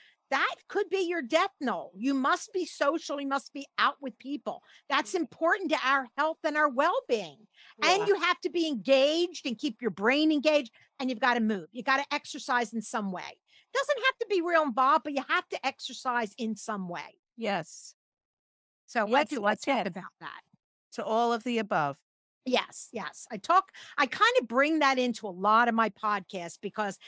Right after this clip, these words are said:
Speaker 1: if someone's just sitting at home on a couch, they have to realize their life is gonna be limited because you've gotta be out doing things. You've gotta be moving. You've gotta be extra.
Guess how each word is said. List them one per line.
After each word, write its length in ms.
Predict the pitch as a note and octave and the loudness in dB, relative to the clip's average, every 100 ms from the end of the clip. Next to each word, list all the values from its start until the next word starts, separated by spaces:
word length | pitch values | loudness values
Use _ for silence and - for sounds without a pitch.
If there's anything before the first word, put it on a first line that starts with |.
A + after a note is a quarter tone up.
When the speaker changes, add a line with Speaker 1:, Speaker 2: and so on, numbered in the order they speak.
| - | -12
Speaker 1:
if 140 | - A#3 | -6 -4
someone's 480 | - F4 G4 E4+ - | 0 0 0 -4 -4
just 260 | E4+ - | -6 -4
sitting 280 | - D4+ C#4+ | -4 -4 -4
at 80 | C4+ | -2
home 260 | C#4 C4 | 0 0
on 140 | B3 A3 | 0 -2
a 40 | |
couch, 460 | G3 - A3+ G#3 - | -4 -4 -2 -4 -8
they 100 | G#3 | -4
have 200 | G#3+ G#3+ | -4 -4
to 80 | A#3 | -6
realize 600 | B3 D#4 C4+ G3+ G3 F#3 - - - | 0 2 4 2 0 -6 -16 -20 -20
their 340 | F#3+ C#4 F#4 F4 C#4 | 0 2 2 0 -4
life 360 | A#3+ C#4+ D4+ - _ B3+ | 2 2 2 -6 _ -6
is 160 | G3+ | -4
gonna 160 | B3+ A3+ | -4 -2
be 100 | G#3 | -4
limited 460 | G3+ B3 A3+ F3 - - | 0 0 0 -4 -10 -12
because 460 | G3+ A#3+ G#3 F#3+ | -6 -4 -4 -4
you've 160 | G#3 E3+ | -6 -2
gotta 320 | B3 C4 D4 | 2 2 2
be 220 | A3+ B3 - | -4 -10 -2
out 200 | A3+ A#3+ _ | -2 -2 _
doing 340 | A#3+ A#3 A3+ | 0 0 0
things. 360 | G#3 A3+ G#3 G3+ - - - | -4 -4 -4 -6 -12 -20 -6
You've 160 | G#3 G3+ | -6 2
gotta 240 | B3 C4+ | 4 4
be 180 | A#3 A#3+ | 2 0
moving. 460 | A3+ A#3+ A#3+ A#3 | 2 2 0 -2
You've 160 | A3 G#3+ | -4 -2
gotta 200 | A3 G#3 | -2 -2
be 140 | G#3 A3+ | -4 -8
extra. 300 | G3+ - | -10 -10